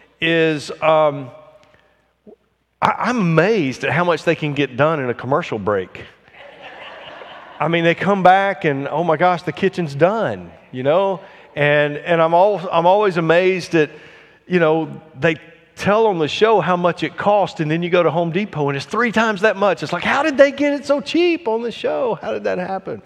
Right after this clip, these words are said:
But everybody likes to do a home makeover, you know? Uh, at, at some point, sometime, we like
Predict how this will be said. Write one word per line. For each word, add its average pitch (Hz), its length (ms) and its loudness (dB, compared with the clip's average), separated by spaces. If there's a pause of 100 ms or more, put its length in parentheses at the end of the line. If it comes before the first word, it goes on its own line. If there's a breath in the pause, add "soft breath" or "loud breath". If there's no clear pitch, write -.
(1000 loud breath)
But 160 140 2
everybody 170 600 4
likes 156 540 0
to 147 140 -8
do 147 240 2
a 123 80 4
home 143 240 -4
makeover, 110 520 -2
you 104 60 -10
know? 131 240 -2
Uh, 113 260 0
at, 123 240 -12
at 120 160 -10
some 143 220 -6
point, 139 300 -6
sometime, 135 520 -4
we 123 120 -4
like 123 280 2